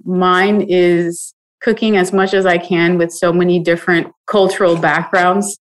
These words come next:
I love doing that with my daughter. It's what we do. It's our pastime. She's three years old. She sits on the counter with me.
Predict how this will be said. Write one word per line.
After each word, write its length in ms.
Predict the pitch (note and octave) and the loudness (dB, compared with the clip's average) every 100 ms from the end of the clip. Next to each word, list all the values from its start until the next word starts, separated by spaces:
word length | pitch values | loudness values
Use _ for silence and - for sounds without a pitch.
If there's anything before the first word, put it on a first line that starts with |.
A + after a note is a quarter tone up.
| _ | _
I 140 | F#3+ | 0
love 260 | G3 G#3 G3 | 2 2 2
doing 320 | F#3+ F#3 F#3+ | 2 2 2
that 240 | G3 F3+ F3 | 2 2 2
with 180 | F#3 | 0
my 140 | F#3+ F3 | 0 0
daughter. 380 | F3 E3+ E3+ E3 | 2 2 2 0
It's 160 | E3 - | -2 0
what 320 | F3+ F3 - | 0 0 0
we 180 | F3+ E3+ | 0 2
do. 260 | E3+ E3 | 2 2
It's 180 | E3 E3 | 2 0
our 160 | E3+ E3+ | -4 -4
pastime. 760 | - E3 E3 - E3+ D#3 E3 E3 | -2 -4 -4 -2 0 0 -2 -6
She's 260 | - F3+ F3+ | -4 -2 -2
three 180 | F3+ F3 | 0 2
years 220 | E3+ E3 | 2 0
old. 280 | D#3+ D#3+ E3 | 0 0 -2
She 160 | - | -4
sits 280 | E3 E3+ E3+ | -4 -6 -2
on 120 | E3 | -2
the 60 | E3 | -2
counter 380 | E3 D#3+ D#3+ D#3+ | -2 -2 -2 -2
with 200 | D#3+ D#3+ | -4 -4
me. 340 | D#3+ D#3 D#3+ | -2 -2 -4